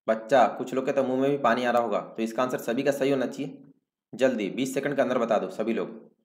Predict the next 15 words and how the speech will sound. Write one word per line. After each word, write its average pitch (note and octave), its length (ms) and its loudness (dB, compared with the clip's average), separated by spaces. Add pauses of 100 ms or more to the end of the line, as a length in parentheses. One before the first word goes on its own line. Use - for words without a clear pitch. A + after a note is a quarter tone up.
(1160)
नेशनल C3+ 400 -2
स्वीट D3 280 -2
of C#3 120 4
इंडिया, G2 240 0 (920)
ऑप्शन A2 360 0
ए C3+ 60 -4 (280)
रसगुल्ला, A2+ 520 4 (1080)
ऑप्शन A2+ 360 0
बी C#3+ 100 -2 (100)
पेड़ा, B2 280 4 (1600)
ऑप्शन D#3 300 2
सी E3+ 160 -2
जलेबी C#3 400 4
या C3+ 100 10
फिर - 420 -6